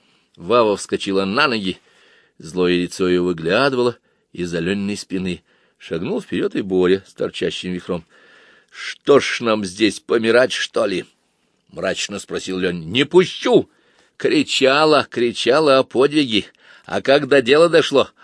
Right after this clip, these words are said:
одного человека боишься выпустить. Не пущу! Ой, девочки, какая странная у нас звеньевая. Крыс боится, трикотажей боится и всего боится. Лёня бил себя кулаком в грудь.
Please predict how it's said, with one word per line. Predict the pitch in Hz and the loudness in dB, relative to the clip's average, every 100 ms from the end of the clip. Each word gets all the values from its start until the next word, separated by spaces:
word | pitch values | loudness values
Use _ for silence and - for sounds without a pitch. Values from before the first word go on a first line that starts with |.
| - | 0
одного | 131 147 139 143 127 170 | 2 2 2 4 6 4
человека | - 123 131 120 165 190 | 2 2 4 6 4 2
боишься | 190 190 160 - | 2 2 2 4
выпустить. | 185 135 - - - - | 4 4 -2 -16 -18 -6
Не | 101 | -4
пущу! | - 156 - 220 190 - _ _ _ _ _ _ - | -2 -4 2 6 6 4 _ _ _ _ _ _ -2
Ой, | 262 269 226 - - _ _ | 2 4 4 0 -8 _ _
девочки, | - 202 226 165 - - 117 110 _ _ | -2 4 6 4 2 -4 -6 -8 _ _
какая | - 165 - 226 185 | -2 0 2 2 2
странная | 156 - 190 262 254 165 | 0 -4 0 2 2 0
у | 127 | 0
нас | 175 180 | 0 -2
звеньевая. | 120 107 98 98 95 - _ _ _ - | -4 -4 2 2 2 -4 _ _ _ -6
Крыс | - 269 269 208 - _ _ _ | 2 4 4 0 -6 _ _ _
боится, | - 156 131 104 - - 107 - | 2 4 4 0 -8 -8 -8 -8
трикотажей | 220 208 247 254 226 233 | -6 0 2 2 2 0
боится | 214 202 139 - 127 - | 2 4 2 -2 -6 -6
и | - 240 | -4 -2
всего | - 247 240 | 0 2 4
боится. | 170 120 - - - _ _ _ _ | 4 2 -2 -12 -14 _ _ _ _
Лёня | - 85 82 | -12 -10 -8
бил | 73 104 104 | -8 -8 -8
себя | - 92 | -8 -12
кулаком | 90 90 98 95 | -10 -8 -6 -6
в | |
грудь. | 85 98 | -4 -4